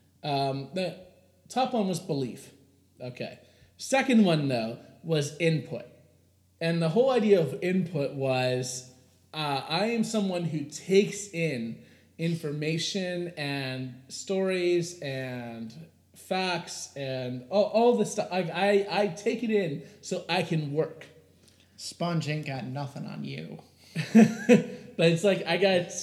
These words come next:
Speaker 1: take it all in in order to be productive, to be effective, to be creative. And, and so, like, I mean, for me,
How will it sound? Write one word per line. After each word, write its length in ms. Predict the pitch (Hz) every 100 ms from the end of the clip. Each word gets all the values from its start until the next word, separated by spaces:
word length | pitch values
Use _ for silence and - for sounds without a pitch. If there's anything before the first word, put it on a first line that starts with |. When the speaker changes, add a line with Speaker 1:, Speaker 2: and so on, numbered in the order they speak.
| -
Speaker 1:
take 240 | 214 226
it 100 | 226
all 220 | 208 190 202
in 280 | 220 160
in 100 | 156
order 260 | 156 156 151
to 140 | 156
be 260 | 143 156 147
productive, 640 | 143 139 139 139 - 135
to 80 | 139
be 300 | 131 139 135
effective, 680 | 131 - - 135 - 117 127
to 80 | 135
be 140 | 143
creative. 720 | 139 202 - 123 139 - - - - - - - _ -
And, 280 | 147 147 139
and 220 | 156 147
so, 380 | 143 160 151 147
like, 260 | 143 143 -
I 100 | 131
mean, 220 | 143 131
for 120 | -
me, 400 | 160 247 240 202